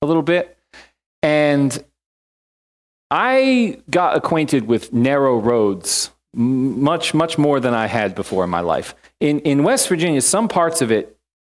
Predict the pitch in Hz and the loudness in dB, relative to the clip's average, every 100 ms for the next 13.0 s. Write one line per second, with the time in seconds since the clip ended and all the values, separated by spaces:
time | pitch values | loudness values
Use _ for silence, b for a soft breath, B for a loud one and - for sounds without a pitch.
0 | - - - 123 147 127 117 127 117 104 | -8 -8 -4 0 2 2 0 0 0 -2
1 | - 120 107 101 - - 254 247 185 147 | -2 -2 -2 0 0 2 2 2 2 2
2 | 175 104 92 110 127 127 123 - 123 113 | 2 0 0 0 0 0 -2 -2 0 0
3 | 135 98 - - - _ _ _ _ _ | -2 -4 -8 -18 -20 _ _ _ _ _
4 | _ - 120 110 180 185 185 190 160 127 | _ -4 -4 0 0 0 2 2 2 2
5 | 147 143 127 156 131 101 - - _ _ | 0 0 0 2 2 0 -2 -14 _ _
6 | 113 113 139 123 117 110 120 143 135 156 | -4 -2 0 2 2 0 0 0 2 0
7 | 131 123 156 110 90 _ 170 226 160 123 | 0 0 0 0 -4 _ 0 0 0 -2
8 | 95 - _ _ _ _ _ _ - 143 | -2 -4 _ _ _ _ _ _ -2 -2
9 | 139 151 214 - 220 147 214 208 147 117 | 0 -2 0 0 0 0 -2 0 0 0
10 | - 104 101 98 - - _ _ _ _ | 0 -4 -2 -2 -4 -10 _ _ _ _
11 | _ _ _ _ _ _ _ _ - 127 | _ _ _ _ _ _ _ _ -6 -2
12 | 135 - 226 269 190 143 123 139 - - | 0 2 2 0 2 2 2 0 -2 -4